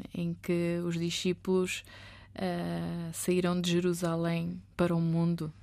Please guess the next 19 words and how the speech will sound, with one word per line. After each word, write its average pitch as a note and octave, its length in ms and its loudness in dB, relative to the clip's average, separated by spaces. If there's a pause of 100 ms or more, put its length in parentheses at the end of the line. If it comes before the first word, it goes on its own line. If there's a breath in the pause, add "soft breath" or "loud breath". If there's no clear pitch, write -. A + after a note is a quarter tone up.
digamos E3+ 460 -2
assim. E3+ 420 -4 (640 loud breath)
E, A3 220 6
hum, G#3+ 400 4 (400)
lembrando A#3 440 6
aqui, A3+ 540 0 (260)
eh, - 80 2
o, G3 320 4
o F#3+ 60 6
assunto A3 480 4
e F#3+ 220 6
ouvindo F#3 480 6
também F#3 640 4
as F3 200 0
cont-, F3+ 320 -4 (100)
as F3+ 140 -4
vossas F#3 420 -4
contribuições, F#3 1200 2 (560 loud breath)
ahm, G3 760 4